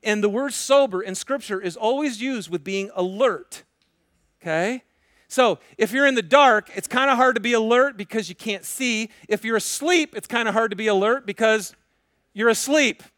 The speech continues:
okay? And you can't do anything about it. And if you're drunk, it's hard to be alert because you just can't make good decisions.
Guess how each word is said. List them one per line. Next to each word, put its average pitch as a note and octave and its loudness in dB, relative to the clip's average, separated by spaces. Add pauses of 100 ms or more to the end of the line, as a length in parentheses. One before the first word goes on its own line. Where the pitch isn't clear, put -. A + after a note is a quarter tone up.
(160)
okay? A3+ 4 (320)
And A3+ 2
you G#3+ -6
can't C4 0
do B3+ -4
anything B3 -4
about B3 2
it. G3 -4 (180)
And A#3+ 0
if A#3+ -2
you're A#3 -6
drunk, C4 -2 (140)
it's G#3 -4
hard A#3+ 0
to A3 -8
be A3+ -4
alert A#3 0 (160)
because B3+ -4
you E4 -2
just E4+ -8
can't D4+ 0
make C#4+ 2
good C#4+ -2
decisions. B3+ -4